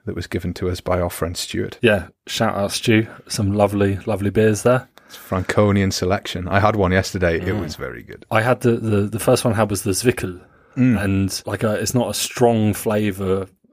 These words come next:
Speaker 2: beer at all. And a lot of Zwickels I've had in the past have been quite,
Speaker 1: Mm.
Speaker 2: like, they make you think of, like,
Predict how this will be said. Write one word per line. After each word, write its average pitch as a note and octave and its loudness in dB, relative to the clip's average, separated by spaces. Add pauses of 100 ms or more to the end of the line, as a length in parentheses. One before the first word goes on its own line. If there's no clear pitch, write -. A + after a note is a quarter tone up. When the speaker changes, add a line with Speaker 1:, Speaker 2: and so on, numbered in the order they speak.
(180)
Speaker 2:
beer G2+ 6
at F2+ -6
all. G2 4
And F#2+ -2
a G2 -4
lot A2 2
of G2+ -2
Zwickels G2+ 0
I've F#2 -2
had F#2 0
in F#2 0
the F#2 -2
past G#2 2
have F#2 -6
been F#2 0
quite, F#2+ 4
Speaker 1:
Mm. F#2 -2
Speaker 2:
like, F2 -4
they - -6
make G2+ 4
you F2+ -4
think G2+ 4
of, F2 0
like, F2 -4